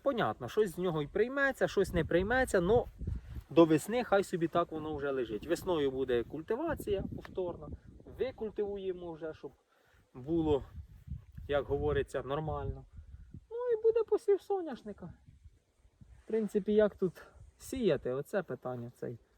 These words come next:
Нічого, ну, камера не передає, туди он, якщо так оглянути,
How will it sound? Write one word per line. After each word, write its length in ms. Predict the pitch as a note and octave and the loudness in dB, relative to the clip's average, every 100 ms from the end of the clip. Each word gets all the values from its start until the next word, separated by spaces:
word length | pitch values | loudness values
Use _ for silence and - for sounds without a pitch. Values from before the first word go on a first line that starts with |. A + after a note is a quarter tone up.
| _ _ - _ _ _ - - | _ _ -20 _ _ _ -20 -16
Нічого, 500 | G#3+ F3+ - D3 A#2+ | -12 -12 -6 -6 -4
ну, 220 | D3 G3 D#3+ _ _ _ _ _ - | -8 -8 -10 _ _ _ _ _ -4
камера 360 | A3+ G#3 F#3+ | 0 2 2
не 120 | F3+ | 0
передає, 480 | D#3 D#3+ D3+ C#3+ A#2+ | 0 0 0 0 0
туди 280 | - D3 D#3+ | -2 -2 0
он, 180 | C3+ A#2 - _ _ _ _ _ _ | 0 -2 -6 _ _ _ _ _ _
якщо 260 | C3 - D3+ | -4 0 0
так 220 | C#3 - | 0 -2
оглянути, 680 | A2 C3 D3 C3+ A#2+ B2 | -2 0 -2 -4 -4 -4